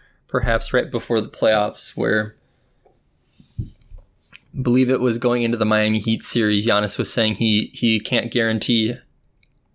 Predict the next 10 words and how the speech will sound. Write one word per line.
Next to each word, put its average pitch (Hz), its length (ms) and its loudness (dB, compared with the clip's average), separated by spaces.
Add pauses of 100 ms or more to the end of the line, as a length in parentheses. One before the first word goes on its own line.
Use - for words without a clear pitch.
(340)
at 117 100 4
all 120 300 4
that, 104 420 2
that 104 220 0
they 113 100 0
will 107 140 0
beat 101 240 -2
the 104 60 -2
Heat. 104 400 -2 (460)
Um, 98 520 0